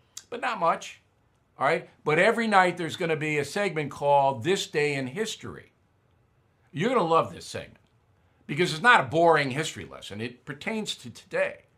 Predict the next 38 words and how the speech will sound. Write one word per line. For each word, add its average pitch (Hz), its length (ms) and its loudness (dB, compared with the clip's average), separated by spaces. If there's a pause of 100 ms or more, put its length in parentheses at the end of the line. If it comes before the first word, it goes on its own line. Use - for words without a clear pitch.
(420)
but 160 120 4
it's 156 100 -6
stuff 220 380 2
that 160 160 -2
happened 220 580 2 (1300)
that 139 140 0
you 156 100 -4
may 156 160 -2
not 143 180 0
know 170 180 -4
about. 76 320 -12 (440)
But 107 200 -6
we 127 140 -4
already 180 260 0
have 156 200 4
the 127 80 -4
first 127 380 -8
week, 110 260 -8
and, 78 240 -16
um, 95 160 -18 (140)
trust - 260 -10
me 76 80 -20
on 117 80 -20
this, 110 220 -20
you're 92 120 -16
gonna 76 120 -18
like 71 160 -18
it. - 60 -20 (640)
The 160 80 -6
second 277 340 2
thing 233 160 4
is 147 300 2
I'm 143 100 0
gonna 156 260 0
do 165 260 -4
a 226 40 0
new 190 140 -2
feature. 117 600 -8